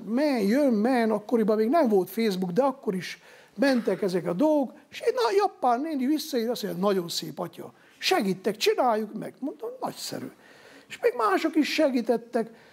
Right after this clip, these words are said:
és a, a hat épületből vagy hármat, négyet rendbe raktunk. És ezelőtt vagy két évvel jön egy delegáció Bukarestből, hogy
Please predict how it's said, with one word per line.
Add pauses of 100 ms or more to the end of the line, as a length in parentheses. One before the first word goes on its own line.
(120)
és
a,
a (240)
hat
épületből
vagy
hármat,
négyet
rendbe
raktunk. (600)
És
ezelőtt
vagy
két
évvel
jön
egy
delegáció
Bukarestből,
hogy